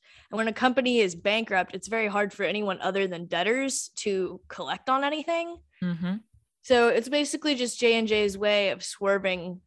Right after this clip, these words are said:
Speaker 1: out of having to pay a ton of damages for these lawsuits. Um, so in twenty twenty, because of all of the issues with the asbestos in the baby powder,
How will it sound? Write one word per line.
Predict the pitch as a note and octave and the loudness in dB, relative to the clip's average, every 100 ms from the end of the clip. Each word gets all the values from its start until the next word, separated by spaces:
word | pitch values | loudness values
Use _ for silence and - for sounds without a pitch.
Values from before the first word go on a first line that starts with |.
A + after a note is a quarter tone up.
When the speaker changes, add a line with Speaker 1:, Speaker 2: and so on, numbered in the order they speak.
| _ - | _ -4
Speaker 1:
out | F#3+ G3+ | 0 2
of | F#3+ | 2
having | G3 F#3+ | 0 -2
to | F#3 | -6
pay | - F#3+ | -2 -2
a | F#3 | 0
ton | F#3 G#3+ | -2 -2
of | F#3+ | -2
damages | F3 F#3 F#3 F3+ F3 - | -2 -2 -4 -4 -6 -6
for | F#3+ F#3+ | -4 -4
these | F3 E3 | -6 -4
lawsuits. | F3 F3 - - B2 - - - _ _ _ _ - - | -2 -2 -4 -12 -12 -14 -20 -20 _ _ _ _ -16 -4
Um, | G#3+ F#3+ D3 D#3+ F#3+ _ _ _ _ | 0 0 -2 -8 -14 _ _ _ _
so | - C#4 | 4 6
in | B3+ C#4 | 6 2
twenty | D4 E4+ E4 | 0 0 -2
twenty, | - C4+ C4 | -2 -2 0
because | A3 - G#3 A3 | -2 -2 0 2
of | A#3+ | 2
all | B3 B3+ B3+ | 2 2 0
of | A#3 | -2
the | B3+ B3+ C4 | -4 -4 -2
issues | A#3+ B3 C#4 B3+ | -2 -2 -2 0
with | B3+ B3 | 0 2
the | B3+ | 0
asbestos | B3 - B3 - B3+ A3 | 0 0 -2 0 0 0
in | F3 G#3 A#3 A#3 | -4 -6 -4 -2
the | A#3 | -2
baby | A3+ B3 C4 C4 | 2 2 2 0
powder, | C#4 C#4 C#4+ C#4 | 0 2 2 0